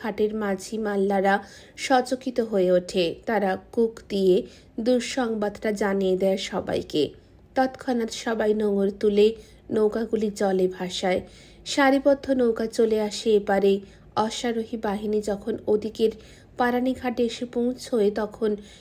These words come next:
সে ঘাট জনমানবহীন। একখানিও নৌকা নাই। দামোদর এখনো টইটুম্বুর। ওরা বাধ্য হয়ে ফিরে যায় যে পথে এসেছিল, সেই পথে।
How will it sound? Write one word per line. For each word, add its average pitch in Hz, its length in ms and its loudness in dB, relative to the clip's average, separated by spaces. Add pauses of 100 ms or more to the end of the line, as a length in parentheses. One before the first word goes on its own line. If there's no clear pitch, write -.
(140)
সে 247 200 0
ঘাট 208 420 -2 (140)
জনমানবহীন। 190 1080 0 (440)
একখানিও 226 600 -2
নৌকা 196 400 -2
নাই। 190 360 0 (320)
দামোদর 220 600 -2
এখনো 196 380 -2
টইটুম্বুর। 190 800 2 (320)
ওরা 247 180 6
বাধ্য 233 460 -2
হয়ে 247 200 0
ফিরে 202 400 -2
যায় 185 320 0 (360)
যে 214 260 6
পথে 202 320 -2
এসেছিল, 220 680 -2 (340)
সেই 185 400 0
পথে। - 460 -6